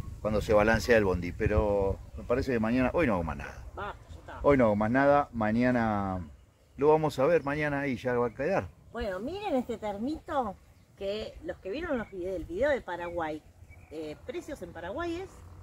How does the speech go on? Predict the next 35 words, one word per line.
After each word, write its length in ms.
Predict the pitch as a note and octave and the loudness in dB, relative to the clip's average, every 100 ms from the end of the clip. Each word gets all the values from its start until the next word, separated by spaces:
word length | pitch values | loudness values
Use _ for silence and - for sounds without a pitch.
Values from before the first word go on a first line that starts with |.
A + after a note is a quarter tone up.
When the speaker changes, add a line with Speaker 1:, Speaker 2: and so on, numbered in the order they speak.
| - - - - - - | -18 -18 -20 -20 -20 -20
Speaker 2:
se 80 | - | -14
llama 220 | C4+ B3 | -10 -10
así, 140 | A3+ G#3 | -10 -14
creo. 200 | D#3+ D#3 | 0 2
Speaker 1:
Uy, 100 | C3 | 2
si 100 | A2 | 2
yo 120 | A#2+ | 2
me 80 | B2 | 2
acordara. 440 | G#2 A2 A2+ F#2+ E2 | 2 2 4 2 -2
Speaker 2:
Creo 180 | E4+ | -6
que 120 | D4 B3+ | -4 -2
Precios 320 | D4 D4 C4+ | -4 -4 -6
en 100 | G#3 | -8
Paraguay 540 | G3+ G3+ F#3+ F3 F3 - - - - - - - - - - - | -6 -4 -2 -2 -4 -8 -18 -20 -20 -20 -20 -20 -20 -20 -20 -16
es 220 | G4 - | -14 -8
una 280 | D#4+ C4 G#3+ | -4 -2 -2
maravilla, 920 | G#3+ G#3 G#3 G#3+ C4 C4 - G3+ F3 F3 | -2 -2 -2 -2 -2 -6 -8 -8 -8 -8
pero 180 | G#3 C#4 | -10 -8
una 180 | E4+ C#4+ | -4 -2
maravilla 540 | A3+ A3 A#3+ D#4 C#4+ | -2 -2 -4 -6 -6
de 80 | A#3 | -4
verdad. 300 | A3 G#3 G3 | -4 -4 -4
Dura 180 | C#4+ D#4 | -4 -4
veinticuatro 920 | B3+ A3+ A3 B3 - G4 G4+ D4 A#3 C#4 | -4 -4 -8 -14 -12 -12 -10 -8 -6 -4
horas, 480 | E4 E4 E4 - - - | -4 -4 -6 -10 -20 -16
aunque 280 | F#3 F3+ A#3+ | -16 -10 -6
no 140 | C4 | -4
es 240 | F#3 F#3+ - | -4 -6 -10
Stanley, 720 | - D3+ C#3 C3+ C#3 D#3 - - | -16 -12 -10 -8 -6 -6 -8 -12
porque 180 | - C#3+ | -10 -8
de 60 | E3+ | -8
este 160 | - | -6
lado 180 | F3 G3 | -2 -2
es 100 | - | -4
Stanley 640 | D#3 - F3 F3 F3 F3 | -12 -10 -8 -6 -6 -6